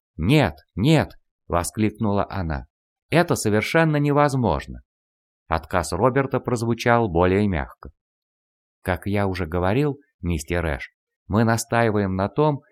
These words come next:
чтобы всё держалось в строжайшей тайне. Надеюсь, вам понятны наши причины для этого, и вы отнесётесь с уважением к нашей просьбе». «Никакой огласки не будет», заверил его Эш.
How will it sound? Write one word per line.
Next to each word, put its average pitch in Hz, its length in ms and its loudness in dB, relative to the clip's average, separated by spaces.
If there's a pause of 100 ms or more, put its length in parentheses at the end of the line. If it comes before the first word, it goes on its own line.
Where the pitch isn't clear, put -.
(120)
чтобы 101 340 0
всё 110 220 0
держалось 98 680 0
в - 40 -20
строжайшей 127 680 -2
тайне. 69 440 -6 (400)
Надеюсь, 120 480 0
вам 117 200 0
понятны 147 500 0
наши 117 320 -2
причины 123 500 -2
для 90 200 -2
этого, 73 380 -4 (300)
и 127 100 0
вы 120 140 2
отнесётесь 135 680 -2
с - 60 -6
уважением 123 600 0
к - 120 -10
нашей 98 340 -2
просьбе». 62 520 -8 (1080)
«Никакой 92 600 0
огласки 117 520 0
не 98 200 0
будет», 120 400 -4 (340)
заверил 104 580 -2
его 98 260 0
Эш. 71 320 -6